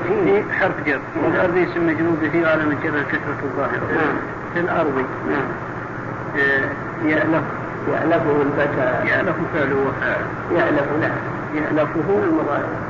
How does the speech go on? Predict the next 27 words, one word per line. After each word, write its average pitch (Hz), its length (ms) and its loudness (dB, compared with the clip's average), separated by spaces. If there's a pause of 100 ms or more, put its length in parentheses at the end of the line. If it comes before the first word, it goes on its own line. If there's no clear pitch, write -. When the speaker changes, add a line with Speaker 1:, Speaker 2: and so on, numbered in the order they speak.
(520)
Speaker 1:
آه، 143 720 -2
يألف 180 280 2 (420)
فعل 151 180 2
مضارع 156 500 2
وضم-، 160 1000 2
Speaker 2:
مرفوع 170 240 6
بالكسر 170 480 6
والضر. 151 240 4 (280)
Speaker 1:
عن 180 60 2
الناصب 165 540 0
والجر. 131 220 0
Speaker 2:
وعلامة 170 380 6
رفعه. 160 440 2 (400)
Speaker 1:
يألف 151 360 2 (280)
الضمة 180 420 0
الظاهرة. 120 280 -4 (260)
Speaker 2:
والهاء 175 380 4
يألفه. 160 760 4
Speaker 1:
ضمير 175 260 4 (140)
متصل 170 420 -2
في 170 100 2
محل 160 300 0
نصب 156 240 -2 (120)
مفعول. 135 300 0
Speaker 2:
الفتى. 170 680 4 (280)
Speaker 1:
الفتى 175 340 0
فاعل. 202 340 2